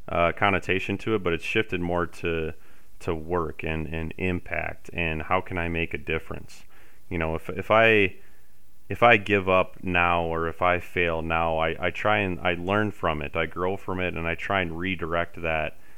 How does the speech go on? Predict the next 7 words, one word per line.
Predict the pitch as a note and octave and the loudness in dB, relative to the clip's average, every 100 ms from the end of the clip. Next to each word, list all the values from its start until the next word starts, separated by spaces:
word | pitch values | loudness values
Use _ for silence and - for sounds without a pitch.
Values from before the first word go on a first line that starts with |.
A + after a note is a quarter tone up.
| - | -6
that | - E2 F2+ | 0 0 2
energy | F#2 F2 E2+ E2 | 0 0 -2 -4
and | D#2+ D#2+ | -4 -2
redirect | F#2 F2 F2 E2+ - E2+ | -4 -2 0 0 -2 -2
that | D#2+ - | -2 -2
focus, | - E2 - D2+ - - - - - - - | -4 -4 -4 -8 -8 -10 -10 -10 -10 -10 -6
um, | - D#2 D2+ D2 | -2 0 -2 -4